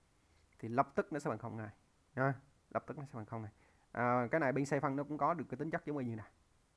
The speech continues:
nha. Rồi. Rồi bây giờ chúng ta đi qua cái phần trọng tâm của cái, à, nội dung bốn nhỏ này, đó là vấn đề về xây dựng cái công thức. À,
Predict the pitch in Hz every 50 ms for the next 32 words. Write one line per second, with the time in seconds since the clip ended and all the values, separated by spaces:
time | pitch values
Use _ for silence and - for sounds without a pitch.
0 | _ - 120 120 127 - - _ _ _ _ _ _ _ _ 107 104 - - -
1 | - - - - - - - - - - _ _ _ _ _ _ - 135 147 160
2 | 170 160 151 147 180 180 170 165 160 160 165 160 165 160 160 156 156 185 175 -
3 | 131 127 - 110 113 127 - 156 151 156 147 139 - - _ _ _ _ _ -
4 | _ _ _ _ 117 117 139 160 160 185 156 160 170 196 208 101 92 117 127 123
5 | 113 107 110 127 143 151 151 151 143 147 151 190 208 165 - 147 175 156 135 120
6 | 117 117 117 127 151 175 156 127 131 147 165 131 127 123 117 117 117 - 143 139
7 | 135 117 104 113 123 - 156 160 175 - - 135 135 226 247 - - _ _ _
8 | _ - - - _ - - - _ _ _ _ _ - - - 127 127 120 113
9 | 104